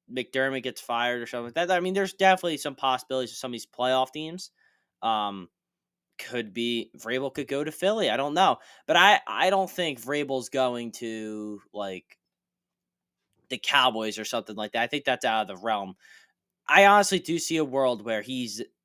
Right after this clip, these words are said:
the head coach of the Washington Commanders. Harbaugh could be in the mix, but I'm telling you this right now, the Commanders in the last, like, year or so have been making big, big moves, organizational moves,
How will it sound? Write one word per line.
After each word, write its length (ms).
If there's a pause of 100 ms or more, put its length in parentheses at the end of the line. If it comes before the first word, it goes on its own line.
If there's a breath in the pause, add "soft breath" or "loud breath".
(160)
the 160
head 240
coach 240
of 180
the 220
Washington 420
Commanders. 520 (380 loud breath)
Harbaugh 520
could 100
be 100
in 60
the 80
mix, 320
but 160
I'm 120
telling 240
you 20
this 120
right 160
now, 260
the 120
Commanders 760 (520)
in 100
the 80
last, 480
like, 280 (180)
year 400
or 40
so 220
have 160
been 160
making 520 (100)
big, 460 (100)
big 200
moves, 420 (220)
organizational 840
moves, 540